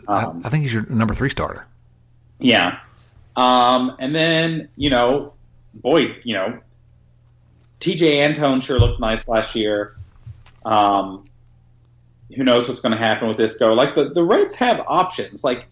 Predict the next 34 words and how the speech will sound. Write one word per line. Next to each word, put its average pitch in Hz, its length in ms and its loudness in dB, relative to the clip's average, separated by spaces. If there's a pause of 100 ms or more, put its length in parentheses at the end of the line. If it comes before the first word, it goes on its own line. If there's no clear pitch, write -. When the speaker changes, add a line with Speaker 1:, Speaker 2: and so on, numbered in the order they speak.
(460)
Speaker 1:
you, 185 200 -10
you're 214 260 2
right, 226 260 2
the 165 80 0
pitching 233 360 0
is 160 120 -2
unlikely 156 600 2
to 139 120 -2
be 131 240 0
as 127 320 2
good, 117 420 2
but 110 160 0
if 117 160 -4
they 139 140 2
came 139 260 0
back 123 280 2
this 120 200 -2
year 107 380 2
and 113 200 -8
kind 117 160 0
of 101 160 -6
did 110 440 0 (540)
the 120 100 -2
thing 120 220 0
that 110 140 -6
Cleveland 127 460 2
often 123 360 2
seems 131 260 -4
to 139 80 -10
do, 127 260 0
where 117 140 4
they, 110 140 2
like, 107 200 0
shed 113 520 2